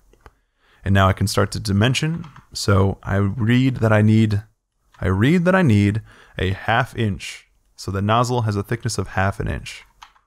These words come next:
So I click on this line and this line with the smart dimension,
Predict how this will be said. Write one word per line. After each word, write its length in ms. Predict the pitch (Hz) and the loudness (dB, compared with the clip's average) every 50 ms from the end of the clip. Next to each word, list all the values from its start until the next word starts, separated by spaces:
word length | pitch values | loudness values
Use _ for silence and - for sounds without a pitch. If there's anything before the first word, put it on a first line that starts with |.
| _ _ _ _ _ _ _ _ _ _ _ _ _ _ _ _ | _ _ _ _ _ _ _ _ _ _ _ _ _ _ _ _
So 260 | - - - - - | -14 -6 -4 -2 0
I 200 | 52 - - - | 0 0 -2 -4
click 320 | - - - - - - - | -6 -8 -8 -8 -6 -4 -2
on 360 | 98 92 85 78 85 67 71 | -2 -2 0 -2 -2 -2 -2
this 200 | 123 139 - - | -2 -2 -2 0
line 360 | 143 143 139 139 139 139 - | 0 2 2 2 0 -2 -2
and 280 | - - - - - - | -4 -6 -6 -6 -4 -4
this 220 | 131 135 - - | -4 -2 -2 0
line 280 | 143 135 135 143 160 165 | 0 0 0 0 -2 -4
with 100 | 151 - | -4 -6
the 80 | 110 | -6
smart 240 | 107 - 101 101 98 | -4 -2 -2 -2 -2
dimension, 520 | - 98 104 110 120 - 160 160 160 160 | 0 0 0 0 0 -2 -6 -6 -6 -8